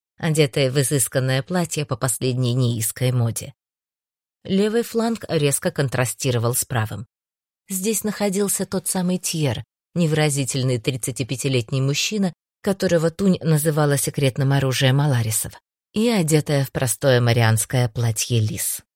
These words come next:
В соответствии с парадным протоколом король сделал несколько шагов навстречу вошедшим, подчёркивая тем самым уважительное отношение к статусу венценосной гостьи.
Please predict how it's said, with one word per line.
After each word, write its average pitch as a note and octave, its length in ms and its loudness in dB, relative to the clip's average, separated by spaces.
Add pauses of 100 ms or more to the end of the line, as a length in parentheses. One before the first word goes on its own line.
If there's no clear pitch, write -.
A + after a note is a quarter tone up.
(680)
В - 20 -10
соответствии A#3 680 0
с - 80 -2
парадным D#3 420 2
протоколом G#3+ 640 2
король G3 480 2
сделал D3+ 540 4
несколько C3 500 2
шагов C3 340 0
навстречу A2+ 540 -2
вошедшим, - 580 -4 (400)
подчёркивая D3+ 720 0
тем B2+ 200 -2
самым E3+ 480 0
уважительное D3+ 800 0
отношение D3 720 0 (240)
к - 60 -10
статусу - 580 -4
венценосной A#2 840 0
гостьи. G#2+ 520 -6